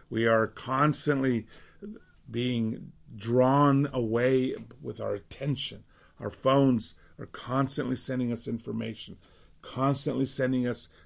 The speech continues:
communications. We look at screens all the time who, that just bombard us. And all the social media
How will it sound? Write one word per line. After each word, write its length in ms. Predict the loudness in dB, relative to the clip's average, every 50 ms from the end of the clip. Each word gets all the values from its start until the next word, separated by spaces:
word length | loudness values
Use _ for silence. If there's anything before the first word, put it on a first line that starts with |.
| _
communications. 1160 | -6 -4 -2 0 0 0 -2 -4 -6 -10 -10 -8 -8 -8 -8 -8 -8 -10 -10 -12 -18 -20 -20 -20 -20 -20 -20 -20 -20 -20 -20 -20 -10 -4
We 120 | -2 0
look 200 | 2 0 0 -2
at 120 | -4 -6 -6
screens 680 | -8 -4 2 6 8 8 10 10 10 8 8 4 2
all 300 | -2 -4 -2 0 2 2
the 100 | 2 0
time 440 | -4 -6 -6 -4 -4 -2 -2 -2 -4
who, 200 | -4 -4 -6 -6 -8 -14 -16 -10
that 120 | -8 -6
just 260 | -4 -4 -4 -4 -2 0
bombard 600 | 0 2 2 2 2 4 6 6 8 8 6 6
us. 240 | 2 0 -4 -14 -18 -20 -20 -20 -20 -14
And 180 | -10 -6 -2 2
all 360 | 4 6 8 10 10 10 10
the 120 | 8 6
social 460 | 4 4 6 6 6 6 6 4 2
media 580 | 4 6 6 6 6 6 6 6 6 4 2 -2